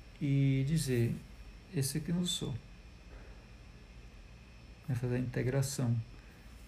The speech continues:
hum, de tudo isso. É, se você tem uma memória, por exemplo, pensa numa,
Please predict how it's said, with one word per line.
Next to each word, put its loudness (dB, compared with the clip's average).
hum, 6
de -4
tudo 0
isso. -2
É, 4
se -6
você 2
tem 4
uma 10
memória, 4
por 0
exemplo, 2
pensa 4
numa, 8